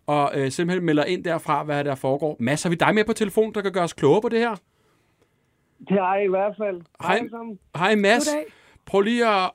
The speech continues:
Speaker 1: at forklare, hvad, hvorfor at du er i min indbakke hele tiden.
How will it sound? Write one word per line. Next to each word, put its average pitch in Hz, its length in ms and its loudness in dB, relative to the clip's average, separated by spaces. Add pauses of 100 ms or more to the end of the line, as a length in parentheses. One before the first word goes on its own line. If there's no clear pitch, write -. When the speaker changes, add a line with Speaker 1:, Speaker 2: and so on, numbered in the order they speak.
Speaker 1:
at 156 200 4
forklare, 175 520 -2
hvad, 180 560 0
hvorfor 165 300 0
at 160 300 0
du 180 160 0
er 165 80 2
i 175 60 0
min 175 140 2
indbakke 147 380 0
hele 151 160 0
tiden. 98 300 -8